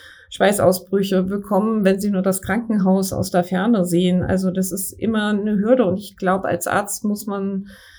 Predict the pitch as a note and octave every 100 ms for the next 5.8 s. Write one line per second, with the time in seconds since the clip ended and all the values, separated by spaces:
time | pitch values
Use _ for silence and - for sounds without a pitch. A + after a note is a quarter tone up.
0 | - _ - - G3+ G3+ G#3 G3+ G#3 G#3
1 | - - - - - G3 G3+ G3 F#3+ F3+
2 | G3+ A3+ A#3 G#3+ G3 F3 F3+ F3 E3+ F3
3 | F3+ F#3 F3 F#3 F3 F3+ F3+ - - F#3
4 | - F3 F#3 F#3+ F3 F3 F3 F3 F3+ F3+
5 | E3+ E3+ F3 E3+ E3 D#3+ F3